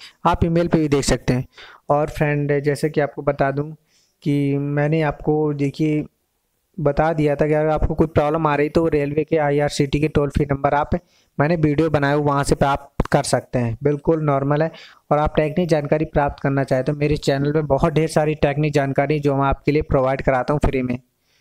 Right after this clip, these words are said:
तो देखिए friend, इस प्रकार से cancel हो चुका है, इसमें कुछ advertising आती है उसको back कर सकते हैं।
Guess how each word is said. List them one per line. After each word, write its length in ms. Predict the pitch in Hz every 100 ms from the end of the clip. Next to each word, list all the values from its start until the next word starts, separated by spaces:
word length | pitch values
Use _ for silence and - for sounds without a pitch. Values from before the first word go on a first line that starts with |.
| _ _ _ _ _ -
तो 80 |
देखिए 260 | 143 147 180
friend, 200 | 175 165
इस 100 | 156
प्रकार 300 | 165 151 143
से 180 | - 165
cancel 400 | 151 139 135 156
हो 80 | 135
चुका 240 | 139 131
है, 160 | 127 131 - 147
इसमें 260 | - 143
कुछ 200 | 135 143
advertising 1080 | 143 143 139 - - 165 165 185 180 160 165
आती 140 | 151 156
है 60 |
उसको 220 | 151 -
back 220 | 151 135 131
कर 100 | 135
सकते 300 | 131 - 131
हैं। 200 | 127